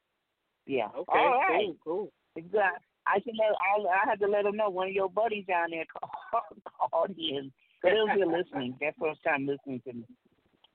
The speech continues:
Speaker 1: Okay,
Speaker 2: Well,
Speaker 1: well,
Speaker 2: good.
Speaker 1: sir,
Speaker 2: Shout
Speaker 1: if
Speaker 2: out
Speaker 1: there's
Speaker 2: to
Speaker 1: no
Speaker 2: you.
Speaker 1: other, I, I appreciate, I, I'm thankful 'cause your questions, I know there's a lot of people listening that probably have the same situation. That's why I tell people, call in and, and, you know, we, we're here. We, we're not being, we're not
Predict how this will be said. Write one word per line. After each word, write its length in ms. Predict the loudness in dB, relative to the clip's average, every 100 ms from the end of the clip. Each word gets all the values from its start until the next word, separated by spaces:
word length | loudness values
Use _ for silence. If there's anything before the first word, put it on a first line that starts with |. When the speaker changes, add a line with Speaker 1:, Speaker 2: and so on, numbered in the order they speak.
| _ _ _ 0
Speaker 1:
Okay, 340 | 0 0 0
Speaker 2:
Well, 100 | 2
Speaker 1:
well, 80 | 2
Speaker 2:
good. 100 | 2
Speaker 1:
sir, 320 | 2 4 2
Speaker 2:
Shout 100 | 2
Speaker 1:
if 80 | 0
Speaker 2:
out 60 | 0
Speaker 1:
there's 160 | 0
Speaker 2:
to 60 | 0
Speaker 1:
no 80 | 0
Speaker 2:
you. 100 | 2
Speaker 1:
other, 180 | 2 2
I, 200 | 2 0 0
I 80 | -2
appreciate, 300 | -2 -6 -12 -12 _ -4 -4 -4 _ _ _ _ _ -2
I, 340 | 0 2 0
I'm 80 | 0
thankful 420 | 2 0 0 0 0
'cause 140 | 0
your 140 | 0 0
questions, 440 | 0 0 0 0
I 60 | 0
know 160 | 0 0
there's 220 | 0 -2
a 40 |
lot 160 | -2 -2
of 80 | -4
people 340 | -8 -4 -2
listening 380 | -2 -2 -6 -4
that 120 | -4 -4
probably 320 | 0 0 2
have 160 | 0 0
the 100 | -4 -4
same 200 | -2 -4 -8
situation. 680 | -12 -4 -2 -2 -6 -16 -18 _ _ _
That's 160 | -2 0
why 100 | 0
I 40 | 0
tell 120 | -2 -2
people, 340 | -4 -6 -8
call 460 | -2 0 2 0 0
in 360 | -2 -2 -2 -4
and, 120 | -6 -12 _ _ _ _ -2
and, 240 | -2 0
you 80 | -4
know, 280 | -4 -4 -4 0
we, 160 | 0
we're 240 | 0 -6 -4
here. 420 | 0 2 2 0
We, 280 | -4 -12 -10
we're 100 | -6
not 240 | -4 -4
being, 260 | -4 -6 -4
we're 140 | -6 -4
not 180 | -4